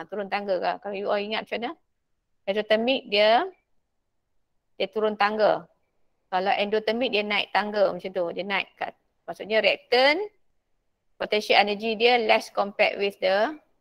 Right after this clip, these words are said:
product sebab dia absorb. Potential energy of product is higher. Sebab dia absorb energy. Yang ni heat, uh, uh, energy is released. So potential energy for the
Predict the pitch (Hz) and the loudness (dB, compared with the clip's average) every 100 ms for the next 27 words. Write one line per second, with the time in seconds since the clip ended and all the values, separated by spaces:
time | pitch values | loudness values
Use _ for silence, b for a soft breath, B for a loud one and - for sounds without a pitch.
0 | - 196 196 175 - 202 165 185 190 175 | -6 -2 2 0 0 -4 0 0 0 0
1 | 240 214 - _ _ _ _ _ _ _ | 2 2 0 _ _ _ _ _ _ _
2 | _ _ _ _ _ _ _ _ _ 208 | _ _ _ _ _ _ _ _ _ -2
3 | 220 254 220 214 233 208 - 208 214 - | 2 6 4 4 2 0 2 4 4 4
4 | 202 226 202 202 175 180 - _ _ _ | 0 -2 2 4 2 0 -14 _ _ _
5 | _ _ _ _ _ _ _ _ _ _ | _ _ _ _ _ _ _ _ _ _
6 | _ - 202 180 185 185 208 - 196 196 | _ -10 -2 0 0 0 0 2 0 0
7 | 190 202 175 180 _ _ _ _ _ _ | -8 -10 -10 -14 _ _ _ _ _ _
8 | _ _ _ _ _ 190 214 262 - 233 | _ _ _ _ _ -4 -2 -4 -4 -8
9 | - 170 160 165 92 - _ _ _ _ | -4 -2 -2 -2 -4 -6 _ _ _ _
10 | _ _ _ - 180 185 202 202 220 - | _ _ _ 0 4 4 2 -2 -4 -4
11 | 202 208 208 233 220 - - _ _ - | -4 -6 -2 -2 -2 -6 -20 _ _ -8
12 | 196 196 185 196 202 208 233 220 208 202 | -4 -2 -2 0 -2 0 2 4 4 0
13 | - _ _ _ _ 202 214 208 220 226 | -4 _ _ _ _ -2 0 -2 -2 -2
14 | 233 - 208 196 190 185 185 | -2 4 4 4 4 4 4